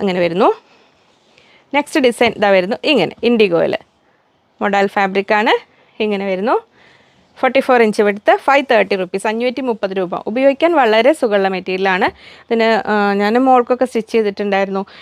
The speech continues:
ആ, ഞാൻ മുമ്പ് പഴയ ആൾക്കാർക്ക് അറിയാം, മുമ്പ് ഞാൻ സ്റ്റിച്ച് മോഡൽസൊക്കെ കാണിച്ചിട്ടുണ്ട്. നല്ല ഫുൾ ഗൗൺ പോലെയൊക്കെ ചെയ്താലും നല്ല ഭംഗിയുണ്ട്. രണ്ടര മീറ്ററിൽ കിട്ടുന്ന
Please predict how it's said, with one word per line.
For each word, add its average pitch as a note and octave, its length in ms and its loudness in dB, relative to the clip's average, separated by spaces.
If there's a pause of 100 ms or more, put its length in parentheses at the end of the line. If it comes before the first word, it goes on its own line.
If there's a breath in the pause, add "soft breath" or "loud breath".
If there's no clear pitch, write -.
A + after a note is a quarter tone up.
(220 loud breath)
ആ, G3 40 -2 (440)
ഞാൻ A3+ 120 2 (140)
മുമ്പ് B3+ 260 0 (320 loud breath)
പഴയ A#3+ 240 4
ആൾക്കാർക്ക് C4+ 380 0
അറിയാം, G#3+ 240 0
മുമ്പ് G#3+ 180 -4 (180)
ഞാൻ A3 120 -4 (180)
സ്റ്റിച്ച് A3 340 -6
മോഡൽസൊക്കെ G#3 460 0
കാണിച്ചിട്ടുണ്ട്. G#3 420 -2
നല്ല A3 180 0
ഫുൾ A#3 160 4 (120)
ഗൗൺ A#3 240 4
പോലെയൊക്കെ A3+ 380 2
ചെയ്താലും A3+ 340 -2 (360 loud breath)
നല്ല A3 220 4
ഭംഗിയുണ്ട്. G#3+ 360 0
രണ്ടര A3+ 280 0
മീറ്ററിൽ B3+ 320 -2
കിട്ടുന്ന B3 260 -2